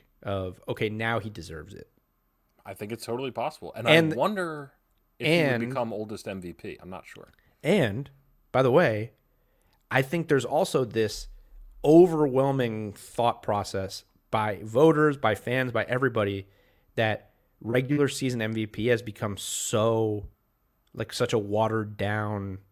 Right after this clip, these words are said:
Speaker 2: Definitely.
Speaker 1: award. And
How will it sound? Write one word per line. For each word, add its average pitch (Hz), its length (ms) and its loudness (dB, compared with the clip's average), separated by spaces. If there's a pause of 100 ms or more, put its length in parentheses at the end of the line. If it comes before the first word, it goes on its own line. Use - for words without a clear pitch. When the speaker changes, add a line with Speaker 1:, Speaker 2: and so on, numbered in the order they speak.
(200)
Speaker 2:
Definitely. - 400 -20 (160)
Speaker 1:
award. 113 560 -2 (600)
And 110 560 0